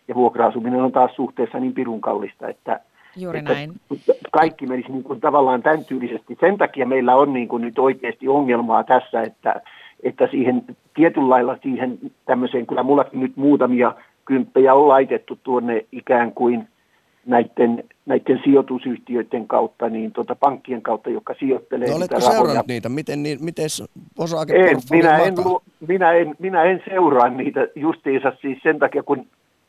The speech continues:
Speaker 1: se ei sovi minun maailmaani. Minä sanoin niille silloin aikanaan, että minä annan teille rahaa sen takia, että te turvaatte, että se rahan arvo on minulle se sama. Että sitten kun minä joskus sitä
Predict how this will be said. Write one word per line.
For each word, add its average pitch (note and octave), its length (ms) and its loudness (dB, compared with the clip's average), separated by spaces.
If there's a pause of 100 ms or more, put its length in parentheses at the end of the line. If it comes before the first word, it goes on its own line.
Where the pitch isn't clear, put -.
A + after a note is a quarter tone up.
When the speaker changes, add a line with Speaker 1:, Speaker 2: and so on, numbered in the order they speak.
Speaker 1:
se D#3 80 2
ei C#3+ 280 6
sovi E3 260 2
minun C3+ 440 -4
maailmaani. A#2+ 840 0
Minä D3 280 -4
sanoin E3 360 0
niille B2+ 300 -4
silloin C3+ 260 -2
aikanaan, C3+ 520 0
että B2+ 200 -8
minä C3+ 240 2
annan C3+ 240 0
teille B2+ 300 -2
rahaa C3 440 2 (760)
sen E3 220 2
takia, C#3 560 0 (300)
että D3+ 320 0
te C3 140 0
turvaatte, C3 680 0
että C#3+ 260 -6
se C3 100 -2
rahan C#3 460 2
arvo A#2+ 420 -6
on C3+ 140 -6
minulle C#3 600 -2
se A2+ 160 -14
sama. A#2 300 2
Että - 260 -8
sitten C#3 240 -8
kun C#3+ 140 -6
minä C#3+ 200 2
joskus D#3 520 0
sitä C#3 280 0